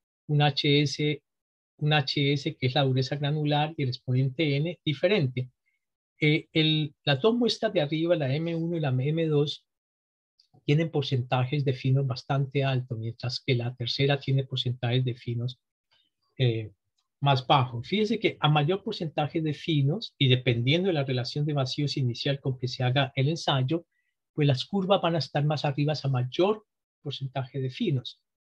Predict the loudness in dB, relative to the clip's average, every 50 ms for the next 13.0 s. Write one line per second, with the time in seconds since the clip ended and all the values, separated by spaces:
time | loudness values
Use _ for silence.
0 | _ _ -6 -4 -2 0 0 2 2 4 4 4 2 2 -2 -2 -2 -2 -2 0
1 | 2 2 2 2 0 0 0 0 0 0 0 -2 -4 -6 _ _ _ _ _ _
2 | _ _ _ _ _ _ -2 2 2 2 2 2 -2 -6 _ _ _ _ _ _
3 | _ _ -4 0 0 0 0 2 2 4 6 6 6 4 4 2 0 0 0 2
4 | 2 2 2 2 -2 -2 -4 -2 -2 0 0 -2 -2 -4 -6 -10 _ _ _ _
5 | _ _ _ _ _ -4 -2 -2 0 2 4 2 2 2 2 4 4 4 4 2
6 | 0 0 0 0 -2 0 2 2 2 2 -2 _ _ _ -2 0 2 2 2 2
7 | 2 2 2 2 2 2 0 -4 -8 _ _ _ _ -14 -10 -6 -4 -2 -2 -2
8 | -2 -2 -2 0 0 0 2 2 0 0 0 0 0 0 -2 -4 -6 -6 -6 -6
9 | -10 _ _ _ _ _ _ _ _ -4 -2 -2 -2 -2 -6 -8 -12 _ _ _
10 | _ _ -20 -20 _ _ _ _ -2 -2 0 0 0 -2 -4 -4 -6 -6 -8 -10
11 | _ _ -20 -20 _ _ _ _ _ _ _ _ _ _ _ _ _ _ _ _
12 | _ _ _ _ -20 -20 -20 -20 _ _ 0 2 2 2 4 2 2 0 0 -2